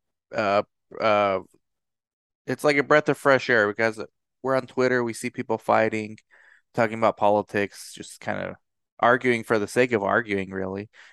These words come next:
And then in the middle of all that, you see Doctor Leaf just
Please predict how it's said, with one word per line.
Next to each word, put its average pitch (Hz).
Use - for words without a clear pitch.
And 147
then 160
in 139
the 143
middle 165
of 139
all 131
that, 123
you 120
see 123
Doctor 123
Leaf 131
just -